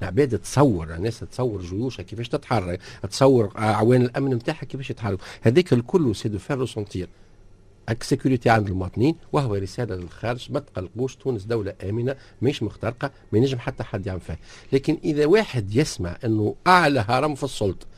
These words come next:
معناها السيد عنده ثلاثة آلاف أمن رئاسي، ضاربين له قصر قريب باش الدبابات والقنابل، وكان تقرب منه ما يمسوا حتى حد،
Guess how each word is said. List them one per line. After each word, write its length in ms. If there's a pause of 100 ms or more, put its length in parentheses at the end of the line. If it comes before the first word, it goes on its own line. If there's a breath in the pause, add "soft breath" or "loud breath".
(200 soft breath)
معناها 180
السيد 280
عنده 220
ثلاثة 280
آلاف 200
أمن 260
رئاسي، 440 (460 soft breath)
ضاربين 340
له 80
قصر 360
قريب 240
باش 180
الدبابات 580
والقنابل، 440
وكان 240
تقرب 280
منه 220
ما 100
يمسوا 280
حتى 240
حد، 240